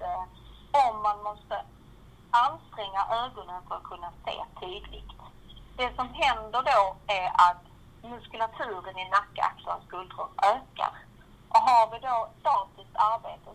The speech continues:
så som datorarbete, så är det större andel av muskeln som tar stryk. Och det räcker med en felplacerad lampa eller en dålig skärm,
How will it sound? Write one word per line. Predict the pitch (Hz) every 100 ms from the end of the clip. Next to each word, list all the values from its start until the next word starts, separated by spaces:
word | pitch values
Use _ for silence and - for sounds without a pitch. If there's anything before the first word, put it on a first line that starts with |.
| -
så | 254 214
som | 214 196 190
datorarbete, | 196 - - - - - - - - - -
så | 233
är | 214
det | - -
större | 269 202 185 185 202
andel | 220 214 170 170
av | 175 202
muskeln | - - 170 -
som | - -
tar | - -
stryk. | - - - - - - - - - - - -
Och | 226
det | 226 320
räcker | 330 302
med | 277 277
en | 269
felplacerad | 277 277 262 247 226 202 196 190
lampa | 185 - - 175 180 - 254
eller | 240 226 214
en | 208 208 - -
dålig | 240 247 196 -
skärm, | 208 180 180 180